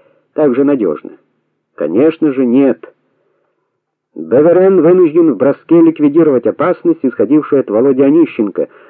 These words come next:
Спустя минуту уже Матвиенко заставляет голландского голкипера поволноваться.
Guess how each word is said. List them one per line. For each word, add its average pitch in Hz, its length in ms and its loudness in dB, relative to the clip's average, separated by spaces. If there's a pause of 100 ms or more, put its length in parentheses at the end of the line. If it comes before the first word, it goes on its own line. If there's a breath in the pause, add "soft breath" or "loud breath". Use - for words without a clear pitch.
(220 soft breath)
Спустя 120 480 -2
минуту 180 520 2
уже 175 220 0
Матвиенко 175 840 0
заставляет 135 520 -2
голландского 120 540 -2
голкипера 113 560 0
поволноваться. 110 840 -2